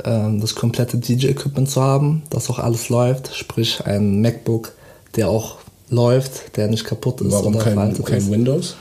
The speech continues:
Speaker 1: Ja, die meisten D Js, es gibt ja einen Grund, warum die meisten D Js MacBooks benutzen. Ähm, MacBook, äh, bedient sich halt schneller, ne?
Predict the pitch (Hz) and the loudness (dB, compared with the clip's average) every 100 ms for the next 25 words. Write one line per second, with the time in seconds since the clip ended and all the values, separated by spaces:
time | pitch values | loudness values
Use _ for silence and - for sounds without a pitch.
0 | - - - - - - - - - - | -20 -20 -20 -20 -20 -20 -20 -20 -20 -20
1 | - _ - 110 117 117 123 131 139 139 | -20 _ -6 0 2 2 2 2 2 4
2 | 131 127 110 - - - - - 143 131 | 4 4 2 -4 -12 -12 -12 -8 0 2
3 | 131 123 - - 143 - 120 120 127 113 | 4 2 0 -6 -4 0 2 4 2 0
4 | 107 107 104 104 - 101 107 107 107 - | 0 0 2 0 0 -2 0 0 0 0
5 | 110 104 - 107 - 107 107 104 - 110 | 0 0 -2 -4 -4 -2 0 -2 0 2
6 | 120 123 - 147 107 110 113 117 - - | 2 -2 -10 -4 -2 0 -2 -2 -6 -14
7 | - - 113 113 - 117 113 - - 107 | -20 -2 0 0 0 -2 -2 -4 -2 0
8 | 107 107 107 110 - - - - - - | 0 -2 -2 -6 -14 -20 -20 -20 -20 -20
9 | - - 113 117 123 - 107 98 - - | -20 -6 0 4 4 2 0 0 0 2
10 | 104 92 - 101 110 | 2 2 0 0 0